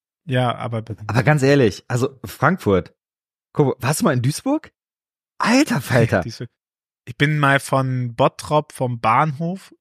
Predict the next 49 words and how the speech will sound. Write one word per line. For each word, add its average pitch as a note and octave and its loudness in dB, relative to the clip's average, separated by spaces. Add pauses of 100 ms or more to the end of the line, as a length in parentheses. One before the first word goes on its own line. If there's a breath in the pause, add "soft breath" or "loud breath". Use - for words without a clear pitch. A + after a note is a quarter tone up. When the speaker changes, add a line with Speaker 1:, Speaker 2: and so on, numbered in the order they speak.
Speaker 1:
bis C#3 -6
in C3 -8
die A#2 -12
Innenstadt E3 -6
gelaufen F3 -6
und C3+ -10
beim B2 -4
ersten E3 -2
Mal, E3 6
als D#3+ 4
ich D3 -8
da D3 4
war, C#3+ 4
bin C3+ 2
ich C3 -4
direkt C3+ 0
in B2+ 0
der B2+ -2
Innenstadt C#3+ 0
gelandet A#2+ 2
und A2+ -2
dachte A2 4
mir, A#2 2
„Ach, - -2
die C3 0
ist A2+ -2
ja G#2 -2
ganz G#2 -4
nett, D#3 0
der A#2 2
Marktplatz B2 -2
ist A#2 -4
ja - -4
wirklich - -6
ganz B2 0
schön.“ D#3 4 (460 soft breath)
Und B2+ 0
dann B2+ 2
bin B2+ 4
ich - -8
beim A#2 -2
zweiten C#3 0
Mal A#2+ 0
vom, A2+ -4
vom A2+ -6
Bahnhof C#3 2
aus C#3+ 0 (520)
bis C3 -2
nach B2+ 2